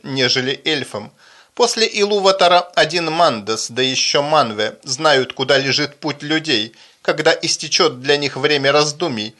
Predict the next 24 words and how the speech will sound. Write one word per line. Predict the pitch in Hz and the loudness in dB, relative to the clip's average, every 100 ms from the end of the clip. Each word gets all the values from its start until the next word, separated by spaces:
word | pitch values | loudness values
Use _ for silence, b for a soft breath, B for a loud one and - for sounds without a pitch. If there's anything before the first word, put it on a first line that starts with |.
| b b | b b
в | 185 | -10
безмолвных | 175 196 156 165 147 131 139 139 | 0 0 2 2 2 2 -4 -2
тех | - 139 | -2 -2
чертогах | - 165 160 - 123 110 - - b b | 0 0 0 2 2 0 -6 -14 b b
за | 135 143 | 2 2
внешним | 131 135 - 139 139 | 4 -2 -2 -4 -6
морем. | 151 151 107 104 131 b b b - | -2 -2 -2 -4 -10 b b b -8
Никто | 240 233 254 | -6 0 4
и | 220 | 6
никогда | 175 165 151 135 170 | 6 2 2 4 4
не | 151 | 4
возвращался | 123 123 131 131 - 127 123 147 | -2 0 2 2 2 2 0 -2
из | 147 127 | -2 -4
домов | 120 139 131 151 | 0 0 0 -4
умерших, | 147 170 - 127 113 - b b - | 2 2 2 -4 -4 -8 b b -6
кроме | 220 208 185 | 0 4 4
одного | 165 165 165 165 | 4 4 4 4
Берена, | 143 160 160 123 107 104 - | 4 4 4 2 0 -2 -4
сына | - - 147 139 143 - | -4 0 2 4 2 0
Барахира, | 139 143 147 143 160 127 104 - b b b b | 0 4 4 0 -4 -2 -2 -4 b b b b
чья | - - 180 170 170 | -4 0 4 6 6
рука | 160 160 170 165 - - | 4 4 4 4 0 0
касалась | 165 160 151 143 - | 0 4 4 4 0
Сильмарильда. | - 156 151 160 165 120 107 117 - | -2 -2 2 4 4 -2 -4 -6 -8